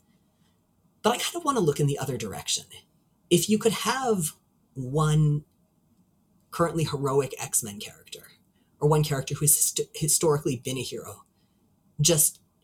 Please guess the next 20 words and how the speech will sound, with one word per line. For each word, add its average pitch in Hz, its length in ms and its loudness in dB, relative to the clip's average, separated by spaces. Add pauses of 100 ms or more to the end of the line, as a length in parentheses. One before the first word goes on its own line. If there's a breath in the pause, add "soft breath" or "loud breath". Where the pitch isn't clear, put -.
(500)
do 190 240 6
a 160 60 4
full 139 240 -2
heel 113 240 -10
turn, - 320 -8 (360)
become, 156 680 0 (580)
become 170 500 2
a 139 100 2
villain, 120 460 -6 (120)
become 147 380 0
at 135 100 -4
least 139 300 0
an, 127 240 -6
an 147 180 2
ongoing 135 420 -2
act-, - 300 -8
antagonist 117 600 -4
to - 40 -8
the 110 140 -10
X-Men. - 420 -4